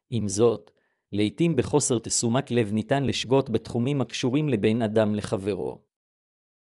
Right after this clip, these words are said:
שימו לב שכשאתם יוצאים מהמתחם, חשוב לנעול את המקום היטב ולא לשכוח לכבות את המיזוג והתאורה.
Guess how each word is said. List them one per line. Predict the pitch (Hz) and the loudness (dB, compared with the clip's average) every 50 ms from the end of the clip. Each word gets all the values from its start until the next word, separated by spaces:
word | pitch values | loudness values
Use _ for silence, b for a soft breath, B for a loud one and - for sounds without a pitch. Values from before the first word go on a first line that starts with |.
| _ _ - | _ _ -4
שימו | - - 185 185 185 139 | 0 2 2 4 4 6
לב | 123 131 120 104 - | 6 6 6 4 2
שכשאתם | - - 110 - - - 110 101 - - 113 107 | -2 -4 -4 -4 -2 0 0 0 0 0 0 0
יוצאים | 107 101 - - - 123 123 123 | -2 -2 -4 -4 -2 0 0 2
מהמתחם, | 110 107 107 104 101 - - - 113 101 92 78 67 - _ _ _ _ _ _ _ _ | 2 2 0 -2 -4 -6 -4 -4 -2 -2 -4 -6 -12 -16 _ _ _ _ _ _ _ _
חשוב | - 104 - - 165 175 156 147 | -8 -6 0 2 2 2 2 2
לנעול | 113 113 117 135 151 151 | 2 2 2 2 2 2
את | 135 131 - | 2 4 4
המקום | 139 131 123 117 - 139 135 127 113 | 4 4 2 2 2 2 2 4 2
היטב | 107 104 - - 135 147 156 156 151 135 - - | 0 2 2 2 4 4 2 0 -4 -12 -14 -4
ולא | 107 113 120 127 147 143 | 0 2 4 6 6 4
לשכוח | 143 120 - - - 143 139 131 - 120 | 4 2 -2 2 4 4 4 4 4 0
לכבות | 107 - - 120 107 131 151 151 147 | -4 -2 -2 0 2 2 2 2 0
את | 127 - | -2 0
המיזוג | 107 107 110 107 104 123 143 120 107 104 | 0 0 0 0 0 -2 -2 -2 0 0
והתאורה. | 110 113 - - 107 98 98 92 95 78 62 | 0 0 0 0 -2 -2 -2 -2 -4 -4 -6